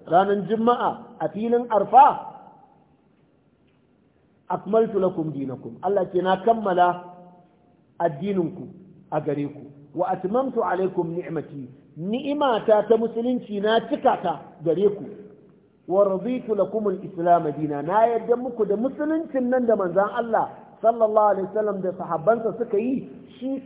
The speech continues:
kaɗai ne musulunci a wurin Allah. Kenan duk wani musuluncin da za ka yi da bai kama da na manzon Allah da na sahabbansa ba, to ba musulunci bane a wurin Allah.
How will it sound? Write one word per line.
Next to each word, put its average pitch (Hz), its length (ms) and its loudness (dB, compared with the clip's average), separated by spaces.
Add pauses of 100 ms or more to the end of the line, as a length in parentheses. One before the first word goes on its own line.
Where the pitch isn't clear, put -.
(120)
kaɗai 311 400 2
ne 262 160 2
musulunci 226 640 -2
a 160 100 2
wurin 160 280 2
Allah. 156 300 -2 (380)
Kenan 226 400 4
duk 294 160 0
wani 311 200 4
musuluncin 320 600 -6
da 226 100 0
za 240 220 4
ka 220 60 6
yi 226 120 2
da 214 100 2
bai 202 280 -2
kama 208 220 0
da 202 100 0
na 214 80 -2
manzon 208 220 0
Allah 202 200 4
da 175 100 -4
na 196 100 -4
sahabbansa 190 480 0
ba, 220 400 -2
to 180 80 2
ba 165 120 4
musulunci 185 420 -4
bane 170 180 -2
a 131 80 -4
wurin 127 240 -4
Allah. 120 200 -8